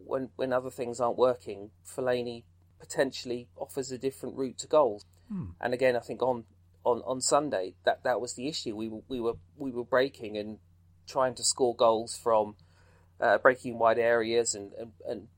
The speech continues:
Speaker 1: through balls through the middle, and then we, we weren't being successful.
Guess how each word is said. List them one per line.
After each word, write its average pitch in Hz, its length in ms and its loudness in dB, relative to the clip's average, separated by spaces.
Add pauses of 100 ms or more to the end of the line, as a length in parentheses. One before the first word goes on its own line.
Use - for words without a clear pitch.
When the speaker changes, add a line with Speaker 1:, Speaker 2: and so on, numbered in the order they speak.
(120)
Speaker 1:
through 127 240 -6
balls 117 240 -4
through 123 120 -8
the 110 80 -10
middle, 113 280 -4
and 101 140 -6
then 110 200 -4 (300)
we, 117 220 -12
we 131 120 -14
weren't 123 300 4
being 107 140 -10
successful. - 680 -8